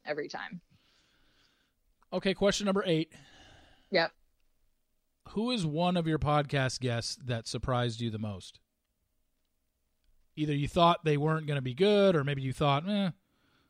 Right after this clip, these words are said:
Speaker 2: whatever,"
Speaker 1: Oh,
Speaker 2: or
Speaker 1: this
Speaker 2: somebody
Speaker 1: past
Speaker 2: that just
Speaker 1: one,
Speaker 2: blew
Speaker 1: Claire,
Speaker 2: you away.
Speaker 1: uh, Claire Crawley.
Speaker 2: Oh.
Speaker 1: She was,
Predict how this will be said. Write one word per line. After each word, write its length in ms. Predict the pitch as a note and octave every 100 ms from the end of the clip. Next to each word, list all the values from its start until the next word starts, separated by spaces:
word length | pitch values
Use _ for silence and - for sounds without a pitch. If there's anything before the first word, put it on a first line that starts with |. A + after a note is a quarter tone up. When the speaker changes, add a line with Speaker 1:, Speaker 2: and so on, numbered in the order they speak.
| _
Speaker 2:
whatever," 500 | C#3+ E3+ F#3 F#3+ F#3+
Speaker 1:
Oh, 60 | C#3+
Speaker 2:
or 180 | C#3+ C#3
Speaker 1:
this 100 | C#3
Speaker 2:
somebody 240 | E3 D#3+
Speaker 1:
past 120 | C#3+ -
Speaker 2:
that 40 |
just 60 | A#2+
Speaker 1:
one, 60 | B2
Speaker 2:
blew 140 | D#3
Speaker 1:
Claire, 240 | - C4+
Speaker 2:
you 60 | C4+
away. 40 |
Speaker 1:
uh, 180 | A#3 A3 G3 _
Claire 300 | - B3+ C4
Crawley. 640 | C#4+ C#4 D#4+ F#4+ F#2 - F3+ _ _ _ _ _
Speaker 2:
Oh. 300 | G#2+ B2+ E3 - _ _ _ _ _ _ _ _
Speaker 1:
She 240 | - D4+
was, 360 | F#4+ D#4 F#3+ -